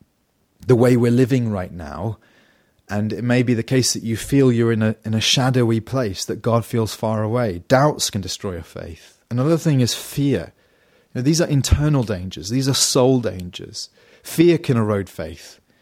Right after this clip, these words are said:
And clearly this is a place where David felt tempted to fear, which is why he says, "Even though I walk through the valley of the shadow of death, I'll fear no evil." Fear is a real enemy to us spiritually.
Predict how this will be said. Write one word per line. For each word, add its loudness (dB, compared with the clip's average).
And -12
clearly 4
this 0
is 0
a 0
place 0
where 0
David 2
felt 0
tempted -2
to -8
fear, -10
which -12
is -6
why 2
he -2
says, 0
"Even 4
though 4
I 2
walk -6
through -8
the -14
valley -12
of -6
the 0
shadow 0
of -4
death, -6
I'll -8
fear -8
no -8
evil." -14
Fear 4
is 4
a 4
real 2
enemy -2
to -10
us -8
spiritually. -12